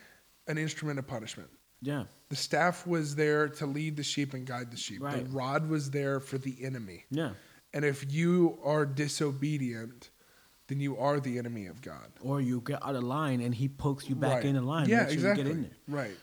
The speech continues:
Speaker 2: You know?
Speaker 1: And so that's the level of disobedience. Sometimes, you know, it, it, God hates sin.
Speaker 2: Of course.
Speaker 1: And, and disobeying God is sin.
Speaker 2: Yeah.
Speaker 1: Right?
Speaker 2: And that's the truth.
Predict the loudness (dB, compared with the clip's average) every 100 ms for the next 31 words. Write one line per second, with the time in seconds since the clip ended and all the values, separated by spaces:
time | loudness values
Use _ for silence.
0 | -6 -2 0 0 2 4 4 4 2 -2
1 | 0 2 2 2 0 -2 -2 -2 -2 -2
2 | -4 -4 -4 -4 -4 -6 -8 -12 -20 -20
3 | -20 -20 -14 -8 -6 -4 -6 -6 -14 -16
4 | -10 -2 2 2 2 -2 -2 -6 -6 -8
5 | -14 _ -20 -20 _ -16 -6 -4 -4 -8
6 | -8 -4 -2 -4 -4 -2 0 2 0 0
7 | 0 0 -2 -4 -6 -8 -8 -10 -14 -16
8 | -10 -8 -8 -10 -8 -4 -2 -2 -4 -8
9 | -10 -10